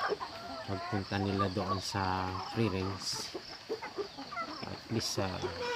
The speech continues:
meron ng laman yung kanilang, ano, butchi. <clears throat> Ito yung, ah, iba't ibang, ah,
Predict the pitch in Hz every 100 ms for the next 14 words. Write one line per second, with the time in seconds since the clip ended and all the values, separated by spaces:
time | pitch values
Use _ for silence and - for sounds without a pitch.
0 | - - 110 110 113 113 113 107 104 107
1 | 110 110 104 101 95 95 92 92 95 92
2 | - 101 107 - 127 110 - - - -
3 | - - - - - 587 523 - - -
4 | - - - - - - 92 80 - -
5 | - - - - - - - - 659 -
6 | 1077 - - 539 - - 960 - - 1047
7 | - 698 640 679 - - - - - -
8 | - 135 135 - 151 143 135 113 107 120
9 | 120 120 117 110 107 107 107 107 101 -
10 | - - - - - - - - - -
11 | - - - - - - - - - 110
12 | 120 - 113 117 113 110 110 110 107 104
13 | 101